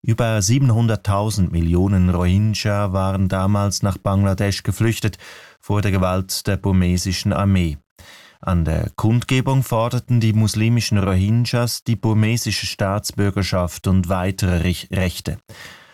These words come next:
Ohne diese weigern sie sich, in das mehrheitlich buddhistische Burma zurückzukehren. Erst diese Woche war ein Versuch gescheitert, Flüchtlinge zurückzubringen.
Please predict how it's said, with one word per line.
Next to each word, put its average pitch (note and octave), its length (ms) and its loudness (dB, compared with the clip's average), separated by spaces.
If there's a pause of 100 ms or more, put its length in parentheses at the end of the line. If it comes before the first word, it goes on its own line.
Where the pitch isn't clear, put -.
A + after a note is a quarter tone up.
(120)
Ohne G#2 320 2
diese G#2 360 0
weigern F#2+ 460 0
sie G2+ 160 -2
sich, G2 420 -2
in G#2 160 2
das F#2+ 240 -2
mehrheitlich G2 680 0
buddhistische G#2 600 -2
Burma F2 400 0
zurückzukehren. F#2 920 0 (580)
Erst G#2 280 -4
diese A#2+ 260 0
Woche A2+ 320 -2
war F#2+ 160 0
ein F2+ 160 0
Versuch G2 480 -2
gescheitert, F#2 640 -2
Flüchtlinge F#2 580 0
zurückzubringen. F2+ 880 -2